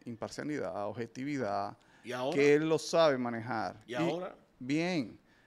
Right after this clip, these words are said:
Speaker 1: es lo que te digo, no creo que él, sabiendo el nivel, el nivel de panfleto que tiene este documento,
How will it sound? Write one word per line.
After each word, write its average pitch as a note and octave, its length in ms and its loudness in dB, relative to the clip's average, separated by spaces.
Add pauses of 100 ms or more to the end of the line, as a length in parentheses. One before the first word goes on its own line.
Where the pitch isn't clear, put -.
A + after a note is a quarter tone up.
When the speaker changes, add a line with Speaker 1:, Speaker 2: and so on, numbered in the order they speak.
(240)
Speaker 1:
es A#2+ 140 -2
lo C#3+ 120 2
que D#3 100 -2
te C3 120 -2
digo, C#3 320 -2
no C#3 340 -4
creo D#3+ 440 0
que C3+ 360 2
él, A#2 220 -4
sabiendo C3+ 1200 2 (680)
el D3 240 4
nivel, E3 720 4 (1300)
el C3 260 0
nivel C3+ 340 2
de F3+ 100 0
panfleto D#3+ 520 0
que C3+ 220 0
tiene D#3 300 -2
este E3+ 160 -2
documento, C3 800 -4